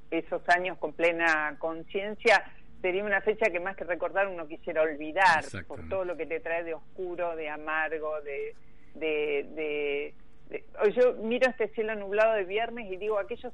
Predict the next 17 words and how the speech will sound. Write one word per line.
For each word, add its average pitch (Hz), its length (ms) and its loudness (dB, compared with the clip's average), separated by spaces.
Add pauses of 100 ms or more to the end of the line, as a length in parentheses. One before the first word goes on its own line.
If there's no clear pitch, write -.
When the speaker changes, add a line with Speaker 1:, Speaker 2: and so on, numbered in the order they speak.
Speaker 1:
años 233 260 -8
fueron 208 300 -4
nublados, 156 680 0
y 185 100 -6
en - 60 -6
Speaker 2:
Ujú. - 60 -6
Speaker 1:
el - 60 -6
caso 190 280 -2
mío 208 360 -4
fueron 185 260 -2
los 156 100 -4
de 156 100 0
la 156 100 0
primera 170 400 -4
juventud, 160 580 -2
y 175 100 2
realmente 170 840 0